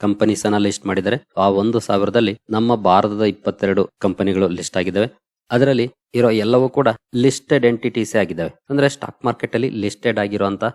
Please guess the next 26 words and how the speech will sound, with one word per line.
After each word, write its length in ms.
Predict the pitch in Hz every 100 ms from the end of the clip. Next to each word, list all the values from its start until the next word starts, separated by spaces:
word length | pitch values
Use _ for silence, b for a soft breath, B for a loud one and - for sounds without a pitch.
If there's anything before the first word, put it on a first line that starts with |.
| -
ಕಂಪನೀಸ್ 380 | 107 101 104 95 98
ಆಗಿದ್ದಾವೆ. 260 | 95 104 143 _ 120
ಕೆಲವು 240 | 139 156 147
ಮಾತ್ರ 180 | 135 135 135 117
ಓವರ್ 160 | 113 113
ಆಲ್ 100 | 110 95
ಗ್ರೂಪ್ 240 | 107 113 113
ಅನ್ನೇ 160 | 110 107 - 104
ನೇಮ್ 140 | 104 101
ಮಾಡಿದ್ದಾರೆ, 300 | 98 107 143
but 120 | 127 113
ಆ 40 | 123
ಗ್ರೂಪ್ 200 | 127 127 139
ಅಲ್ಲೂ 140 | 139 147
ಕೂಡ 120 | 127 123 _ - 110
ಹಲವು 240 | 123 131 - _ -
ಕಂಪನೀಸ್ 420 | 117 - 113 113 - 131
ಮಾರ್ಕೆಟ್ 280 | - - 101
ಅಲ್ಲಿ 120 | 104 95
ಲಿಸ್ಟ್ 200 | 95 - 90
ಆಗಿದ್ದಾವೆ. 300 | 85 82 78 _ 123
ಓವರ್ 220 | 127 139
ಆಲ್ 120 | 135 131
ಹೇಳ್ಬೇಕು 240 | 123 127
ಅಂತಂದ್ರೆ 300 | 120 131 113 113 _ 104
ಇಪ್ಪತ್ತೆರಡು 580 | - - 117 120 117